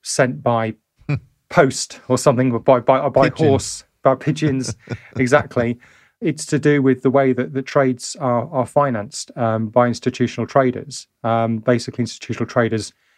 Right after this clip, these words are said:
Speaker 1: finance their trades by using the stock as collateral, and that means you can't immediately have it appearing and disappearing from, from the clearinghouse ac-, D T C T accounts at the same time. So there's all of these fine details that
Speaker 2: Sure.
Speaker 1: kind of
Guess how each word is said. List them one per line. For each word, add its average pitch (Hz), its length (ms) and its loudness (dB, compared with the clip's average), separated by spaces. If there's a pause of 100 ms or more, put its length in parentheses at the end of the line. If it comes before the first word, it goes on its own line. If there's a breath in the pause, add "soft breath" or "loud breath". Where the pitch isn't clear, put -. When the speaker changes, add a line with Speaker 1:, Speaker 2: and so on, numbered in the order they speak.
(260)
Speaker 1:
finance 123 520 0
their 113 120 0
trades 113 440 0
by 120 160 2
using 113 340 0
the 117 80 -2
stock - 300 -2
as 127 120 -2
collateral, 127 560 -4
and 117 120 -4
that 123 120 -2
means 120 300 -4
you 113 60 -2
can't 120 340 -2
immediately 127 460 0
have 123 180 -2
it 117 100 -4
appearing 123 540 -2 (500)
and 117 140 0
disappearing 117 500 0
from, 113 300 0
from 123 180 -2
the 110 200 -2 (300)
clearinghouse 113 440 0
ac-, - 160 -20 (220)
D 123 120 2
T 120 140 -6
C - 140 -6
T 113 180 -2
accounts 120 320 -8
at 147 40 -8
the - 40 -8
same 110 220 -2
time. 110 280 -6
So 107 220 0 (480 loud breath)
there's 135 100 6
all 185 140 6
of 156 80 0
these 156 160 -2
fine 147 360 2
details 127 520 -2
that 117 220 -2 (240 soft breath)
Speaker 2:
Sure. - 180 -8
Speaker 1:
kind 135 140 4
of 123 100 -4